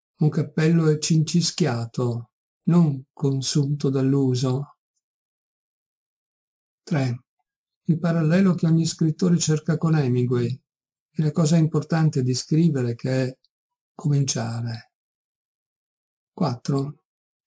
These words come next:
la consapevolezza che non devi perdere quando tua moglie definisce il tuo racconto meraviglioso e tu sai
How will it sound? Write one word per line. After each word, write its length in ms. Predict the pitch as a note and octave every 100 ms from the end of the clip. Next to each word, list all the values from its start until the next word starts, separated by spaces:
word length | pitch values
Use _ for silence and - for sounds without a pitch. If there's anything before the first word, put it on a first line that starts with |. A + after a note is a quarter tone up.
| -
la 100 | E3
consapevolezza 880 | F#3 F3+ F3+ F#3+ F3 F3 G3+ G3 F3
che 140 | E3+
non 220 | D#3+ D#3
devi 300 | D#3 F#3+ F#3+
perdere 800 | F#3 C#3+ C3 C3+ C3+ C#3 D#3 - _ _ _ _ _ _ _
quando 300 | - D#3 D3+
tua 140 | C#3+ D3
moglie 340 | D3+ E3 C#3+
definisce 500 | C3+ B2+ C#3+ D3+ -
il 60 | C3
tuo 140 | D#3
racconto 440 | C#3 C3 D#3+ D#3 C#3
meraviglioso 1000 | C#3 C#3 C#3 C3+ B2+ A#2+ B2 D#3 C#3+ - _ _ _ _ _ _ _ _ _ _
e 140 | D3
tu 120 | F3+
sai 540 | D#3 C3 B2+ C3 C#3+